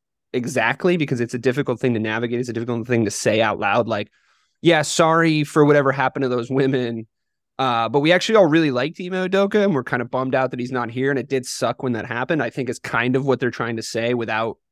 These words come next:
saying it, 'cause it, you, you can get a little into murky waters with, like, what, the subject matter. But,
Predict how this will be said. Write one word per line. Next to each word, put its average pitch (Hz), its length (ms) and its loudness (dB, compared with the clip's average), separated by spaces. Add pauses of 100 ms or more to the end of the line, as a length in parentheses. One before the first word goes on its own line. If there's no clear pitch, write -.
(160)
saying 143 380 2
it, 185 140 4
'cause 120 160 -2
it, 117 140 -4
you, 120 200 -14
you 117 120 -10
can 123 100 2
get 127 180 6
a 120 40 4
little 117 320 4
into 120 240 2
murky 117 320 0
waters 117 460 2
with, 113 200 -4
like, 107 240 -4 (120)
what, 110 320 2
the 117 60 0
subject 135 360 0
matter. 170 240 0
But, 135 280 0